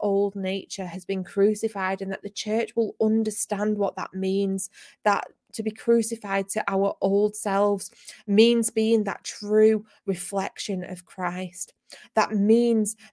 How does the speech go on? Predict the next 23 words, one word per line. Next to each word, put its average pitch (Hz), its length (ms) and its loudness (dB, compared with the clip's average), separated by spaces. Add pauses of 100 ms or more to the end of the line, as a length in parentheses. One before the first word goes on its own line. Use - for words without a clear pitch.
that 208 180 2
as 226 260 0
we 220 140 2
move 202 600 2
in 196 120 -4
the 190 80 -6
Spirit, 190 500 -4
as 202 180 -6
we 214 140 2
are 196 100 0
centered 214 560 -2
in 190 100 -4
the 185 100 -4
Spirit, 190 380 -2
as 220 160 0
we 226 140 0
are 202 120 0
so 220 360 4
full, 233 540 2 (220)
as 220 220 -4
we 233 100 4
are 208 220 2
a 202 140 0